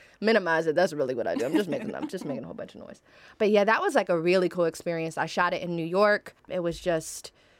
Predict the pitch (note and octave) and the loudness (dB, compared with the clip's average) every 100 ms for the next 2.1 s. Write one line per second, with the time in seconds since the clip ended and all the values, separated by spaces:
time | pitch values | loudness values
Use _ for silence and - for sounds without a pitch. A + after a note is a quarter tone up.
0 | - E4 D#4+ D4+ C#4+ E4+ G#3 F3+ F3+ G3+ | -4 0 4 4 4 4 2 0 -2 -4
1 | G3+ F#3 F3+ F#3+ F#3 F3+ F3+ - F#3+ F3 | -4 -4 -2 0 2 2 0 -2 2 2
2 | E3 | 4